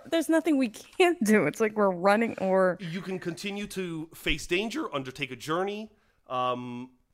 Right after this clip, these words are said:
Speaker 2: you can attempt to reach your destination.
Speaker 1: Yeah, that's, I'm debating if we should just, yeah, let's reach the, we're gonna keep trying to reach our destination.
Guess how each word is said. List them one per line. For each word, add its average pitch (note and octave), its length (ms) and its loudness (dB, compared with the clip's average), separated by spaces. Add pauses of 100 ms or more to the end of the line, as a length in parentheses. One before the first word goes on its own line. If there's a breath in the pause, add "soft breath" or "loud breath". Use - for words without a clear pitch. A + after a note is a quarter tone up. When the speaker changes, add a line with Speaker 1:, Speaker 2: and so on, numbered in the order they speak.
(280)
Speaker 2:
you C#3 140 -14
can C#3 100 -6
attempt D#3+ 540 -6
to E3 160 -8
reach B2+ 380 -12
your D#3 80 -8
destination. C#3+ 880 -8 (880)
Speaker 1:
Yeah, F3+ 400 -14 (200)
that's, - 240 -20 (440)
I'm A3 140 -6
debating G#3+ 380 2
if - 140 -2
we G#3+ 80 4
should F#3 200 -4
just, - 220 -4
yeah, G3+ 360 4
let's G#3 220 -4 (300)
reach G#3 340 -2
the, G#3 140 -2 (140)
we're F3+ 140 -8
gonna F#3+ 160 0
keep G3+ 300 -4
trying F#3 200 -2
to F#3 60 0
reach F#3+ 220 0
our F3+ 100 4
destination. E3 760 -2